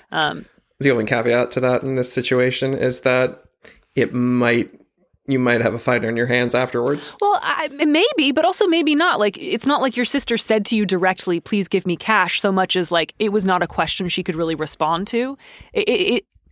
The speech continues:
Speaker 2: Oh,
Speaker 1: it
Speaker 2: yeah.
Speaker 1: seemed kind of more like the sister was sort of like, "I really have not been thinking a lot about Christmas presents." Um, and yeah, whether or not, like, a ton of drug use is on the table,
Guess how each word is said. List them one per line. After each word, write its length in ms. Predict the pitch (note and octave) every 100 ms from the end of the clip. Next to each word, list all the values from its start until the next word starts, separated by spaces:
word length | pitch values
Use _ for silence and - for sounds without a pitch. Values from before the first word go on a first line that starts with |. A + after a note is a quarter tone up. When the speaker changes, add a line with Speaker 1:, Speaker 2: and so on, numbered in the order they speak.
| -
Speaker 2:
Oh, 220 | E3+ F3
Speaker 1:
it 120 | D4 -
Speaker 2:
yeah. 20 |
Speaker 1:
seemed 400 | - D#4+ D#4+ C4+
kind 260 | - B3+
of 80 | A#3
more 240 | A3 A3 G#3
like 220 | F#3 F3
the 80 | F#3
sister 400 | - F3+ - F3
was 140 | E3+
sort 160 | F#3 E3
of 80 | E3
like, 200 | D#3 -
"I 280 | - G#3 G3+
really 460 | F#3+ F3 F#3 F3 D#3+
have 120 | D#3+
not 220 | E3 D#3+
been 120 | F3+
thinking 300 | F3 F3 E3
a 80 | D#3+
lot 220 | D#3+ E3 -
about 360 | E3 E3 D#3+
Christmas 360 | - D#3 D#3+ D3+
presents." 560 | - D3+ D#3 D#3 - - - - -
Um, 460 | D#3 D3+ D3 C#3+ - _ -
and 540 | F3+ E3+ D#3+ D3+ - - _ _ _ _ _ _ _ _ _ _ _ _ _ -
yeah, 240 | A3 B3+
whether 440 | - G3 A#3+ A#3+ B3
or 160 | A3+
not, 260 | G#3+ G3+ - -
like, 300 | F3+ D#3+ - _ _ _ _ -
a 80 | F3
ton 240 | - F#3+
of 100 | F#3+
drug 280 | E3 F3+ E3+
use 220 | F3 E3+
is 120 | F3 E3
on 120 | D#3+
the 80 | D#3
table, 520 | E3 D#3+ D#3 D3+